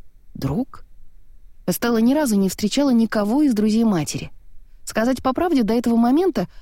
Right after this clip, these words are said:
она вообще не знала, что у её мамы есть друзья. Но этот друг, должно быть, важный человек, раз мама надела своё лучшее платье и говорит так взволнованно.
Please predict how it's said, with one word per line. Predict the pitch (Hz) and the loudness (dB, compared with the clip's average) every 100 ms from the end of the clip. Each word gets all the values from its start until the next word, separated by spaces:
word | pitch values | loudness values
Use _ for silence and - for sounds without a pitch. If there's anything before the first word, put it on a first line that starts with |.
| - | -4
она | 214 185 | 0 2
вообще | 311 - 269 | 0 0 0
не | 208 | 2
знала, | 202 254 294 | 2 2 0
что | - 214 - | 0 -4 0
у | 208 | 0
её | 196 196 180 | 2 2 2
мамы | 165 262 349 165 - - | 2 2 2 0 -4 -8
есть | 170 240 220 | -2 0 2
друзья. | 202 226 175 135 117 - - - - - - - - - - 180 | 2 2 0 -2 -6 -14 -20 -20 -20 -20 -20 -20 -20 -20 -6 0
Но | 214 262 - | 2 2 0
этот | 320 339 269 | -2 0 0
друг, | 277 311 | 2 2
должно | 262 262 262 277 | 2 2 2 2
быть, | 277 240 | 2 0
важный | 220 285 269 262 | 0 2 2 2
человек, | 254 254 262 330 - - - - | 2 0 2 0 -2 -12 -12 -4
раз | 208 208 | -2 0
мама | 240 254 | 2 2
надела | 226 214 233 220 | 2 0 0 -2
своё | - 208 196 | -2 0 0
лучшее | 208 - 170 151 | 0 0 -2 -2
платье | 147 214 320 185 147 - - | 0 0 0 -2 -4 -6 -6
и | 190 | -2
говорит | 175 190 247 240 | 0 2 0 0
так | 233 208 | -2 -2
взволнованно. | 180 170 220 233 208 135 131 127 | -2 0 2 2 2 0 -4 -6